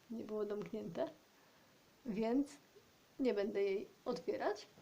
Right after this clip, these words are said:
Widzieliście? Rusza się, żyje. Okej. E,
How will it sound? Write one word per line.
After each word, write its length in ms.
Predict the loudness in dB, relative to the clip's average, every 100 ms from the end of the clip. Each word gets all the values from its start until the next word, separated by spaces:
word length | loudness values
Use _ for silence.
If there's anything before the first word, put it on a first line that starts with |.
| -10
Widzieliście? 540 | -2 0 0 -4 -12 -10
Rusza 280 | -6 -2 -2
się, 180 | -4 -8
żyje. 360 | -6 -4 -4 -4 -6 -10 -18 -20 -14
Okej. 300 | -12 -8 -8 -10 -18 -20 -20 -20 -20 -20 -20 -20 -20
E, 60 | -12